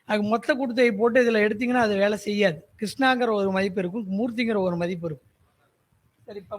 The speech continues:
மொத்த டோட்டல் போடுங்க. முப்பத்தி நாலுங்கிற மதிப்பு இவருக்கு, மொத்த கொ-, டோட்டலுக்கு இது வந்திருக்குங்க அவரோட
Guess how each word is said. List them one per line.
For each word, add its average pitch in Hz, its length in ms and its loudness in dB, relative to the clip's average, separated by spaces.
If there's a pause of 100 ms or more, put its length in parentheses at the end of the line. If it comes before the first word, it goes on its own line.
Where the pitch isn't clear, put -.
மொத்த 208 180 -16
டோட்டல் 208 340 -14
போடுங்க. 147 320 -14 (2750)
முப்பத்தி 247 320 -4
நாலுங்கிற 214 400 2 (100)
மதிப்பு 214 320 2
இவருக்கு, 202 280 2 (160)
மொத்த 202 300 2
கொ-, 202 280 2
டோட்டலுக்கு 226 480 2
இது 196 160 6
வந்திருக்குங்க 175 480 2
அவரோட 165 280 4